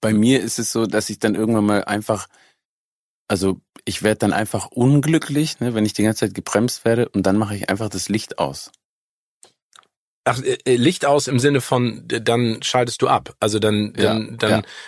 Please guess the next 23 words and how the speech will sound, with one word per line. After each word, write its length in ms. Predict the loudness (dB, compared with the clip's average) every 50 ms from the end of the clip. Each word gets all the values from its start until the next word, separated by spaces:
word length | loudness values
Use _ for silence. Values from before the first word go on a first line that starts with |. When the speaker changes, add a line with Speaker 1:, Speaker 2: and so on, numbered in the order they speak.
| -8 _
Speaker 2:
machst 340 | 0 0 0 0 -2 -2 0
du 420 | 2 4 4 4 2 2 0 -4 -12 -14
sozusagen 480 | -8 -6 -6 -4 -2 0 0 0 0
stur 240 | -2 -2 0 0 2
dein 160 | 2 0 -2
Programm 380 | -2 -4 -4 -2 -2 -2 -2 -2
einfach 240 | -4 -4 -4 -6 -6
durch, 280 | -4 -4 -4 -4 -4 -4
so 140 | -6 -6
wie 60 | -4 -6
es 120 | -6 -6
gewünscht 360 | -8 -6 -6 -6 -6 -2 0
Speaker 1:
Dann 120 | 2 2 2
Speaker 2:
ist. 100 | 2 2
Speaker 1:
mach 180 | 2 2 2
ich 140 | 0 0 -2
einfach, 220 | -2 0 0 0
dann 160 | 2 2 2 2
mach 160 | 2 2 0
ich 100 | 0 0
das, 180 | -2 0 0
was 140 | 0 0 0 0
die 220 | 0 -2 -2